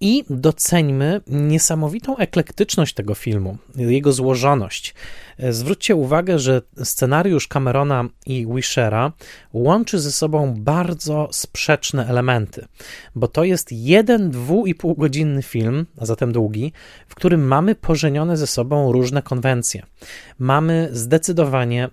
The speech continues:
sci-fi, oczywiście, tak? Cała historia jest o tym, żeby zapobiec buntowi maszyn, triumfowi sztucznej inteligencji nad inteligencją ludzką, e, co swoją drogą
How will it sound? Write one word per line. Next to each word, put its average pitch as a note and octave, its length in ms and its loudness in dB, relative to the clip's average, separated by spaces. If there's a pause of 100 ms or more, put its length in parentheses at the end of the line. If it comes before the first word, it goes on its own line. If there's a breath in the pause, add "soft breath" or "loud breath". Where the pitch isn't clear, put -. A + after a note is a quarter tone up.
sci-fi, A#2 540 -2 (160)
oczywiście, A2+ 680 -6 (120)
tak? B2 220 0
Cała B2+ 260 2
historia A#2+ 400 -2
jest A2+ 160 0
o C3+ 100 -2
tym, C3 220 0 (380 loud breath)
żeby A#2+ 220 0
zapobiec B2+ 580 2
buntowi A#2 500 -2
maszyn, B2+ 520 0 (540 loud breath)
triumfowi B2+ 800 4
sztucznej - 400 -4
inteligencji B2 680 0
nad A#2+ 260 0
inteligencją A#2 760 -2
ludzką, F3 420 0 (520 loud breath)
e, A#2+ 140 4
co F3 260 0
swoją C#3 280 -2
drogą C3 400 0